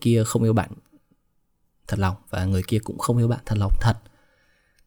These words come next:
Thì lúc đấy bạn sẽ phải chọn người chết là người kia, ờ, là mình. Ờ, ủa?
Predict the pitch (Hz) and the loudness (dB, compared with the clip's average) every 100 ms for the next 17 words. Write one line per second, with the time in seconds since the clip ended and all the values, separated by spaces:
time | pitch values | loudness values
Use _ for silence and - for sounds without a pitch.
0 | - - 113 107 120 139 110 104 160 - | -2 2 4 2 0 -2 0 -2 -4 -8
1 | 113 92 - - - - - 113 123 - | -6 -6 -8 -10 -10 -10 -8 -8 -8 -8
2 | 113 - 104 101 95 98 - 139 156 - | -6 -6 -6 -2 -2 -4 -6 -6 -6 -8
3 | 95 95 95 95 92 104 107 - - 107 | -8 -6 -4 -4 -4 -4 -8 -18 -8 -6
4 | - - _ 107 104 101 101 107 101 - | -6 -12 _ -2 0 2 2 2 0 -4
5 | - _ _ _ _ _ _ - 117 - | -20 _ _ _ _ _ _ -8 -8 -10
6 | - - 90 | -12 -2 0